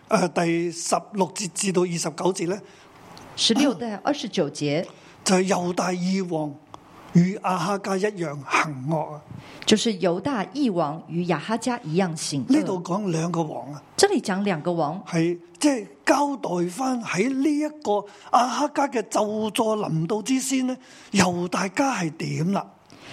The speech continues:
Speaker 2: 就交代說在，啊，猶大，這個咒詛臨到之前，猶大家是怎麼樣？
Speaker 1: 亞哈家嘅結局近了。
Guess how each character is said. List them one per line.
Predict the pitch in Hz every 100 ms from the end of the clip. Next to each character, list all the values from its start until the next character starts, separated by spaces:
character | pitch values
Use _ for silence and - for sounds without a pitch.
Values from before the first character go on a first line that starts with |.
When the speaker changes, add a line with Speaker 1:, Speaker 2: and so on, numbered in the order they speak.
| - - -
Speaker 2:
就 | 302
交 | 294 330 320
代 | 320 254
說 | - 262 269
在， | 302 254 214
啊， | 196 165
猶 | 208
大， | 294 -
這 | -
個 | 294
咒 | - 330
詛 | - 170
臨 | 180
到 | 294 247
之 | 285
前， | - 185 170 - - -
猶 | 175 196
大 | 370 320
家 | - 208
是 | 214 196
怎 | 170
麼 | 220
樣？ | 269
Speaker 1:
亞 | 277
哈 | 262 302 -
家 | 311
嘅 | 254
結 | 214 262
局 | 202 - 170 -
近 | 180 170 170
了。 | 180